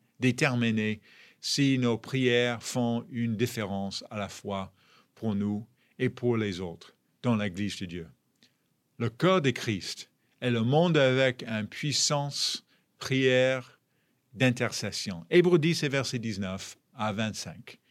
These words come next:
Hébreux dix et verset dix-neuf à vingt-cinq. Ainsi donc, frères,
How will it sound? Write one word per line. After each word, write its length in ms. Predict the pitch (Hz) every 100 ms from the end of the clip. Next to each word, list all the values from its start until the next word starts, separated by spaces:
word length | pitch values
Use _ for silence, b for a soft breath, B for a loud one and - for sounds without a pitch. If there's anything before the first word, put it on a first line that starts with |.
| b b b b -
Hébreux 340 | 156 170 170
dix 480 | 156 185 175 - - _ _ _ -
et 80 |
verset 320 | 113 127 - 110
dix-neuf 720 | 117 120 123 135 127 - _ _ _ _ _
à 100 | 104
vingt-cinq. 720 | 104 113 98 - 92 82 - - _ _ _ _ _ _ _ _ _ _ _ _ _ _ _ _ _ _ _ _ _ _ _ _ _ - - _ _ _ _ _ -
Ainsi 320 | 170 - 160
donc, 340 | 123 98 - -
frères, 600 | - 110 92 85 -